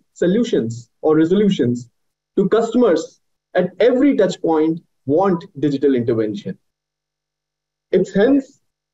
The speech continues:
this interactive session that we have today, where we'll touch upon each of these questions and, and brainstorm about, you know, what do they really mean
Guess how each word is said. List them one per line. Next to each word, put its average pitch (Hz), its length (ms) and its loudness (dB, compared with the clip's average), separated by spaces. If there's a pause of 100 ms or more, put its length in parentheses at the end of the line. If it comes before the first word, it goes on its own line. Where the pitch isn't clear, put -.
(120)
this 170 280 0
interactive 160 580 0
session 196 400 0
that 180 180 0
we 175 100 2
have 151 260 -2
today, 156 360 -2 (400)
where 202 260 4
we'll 220 240 -2
touch 262 240 -2
upon 180 400 0
each 208 200 -2
of 180 120 0
these 175 220 -2
questions 151 640 -4 (400)
and, 156 420 0 (160)
and 180 160 0
brainstorm 240 440 2
about, 143 340 0 (240)
you 165 80 0
know, 208 80 4
what 175 280 0
do 190 100 0
they 175 120 2
really 147 340 0
mean 196 380 -2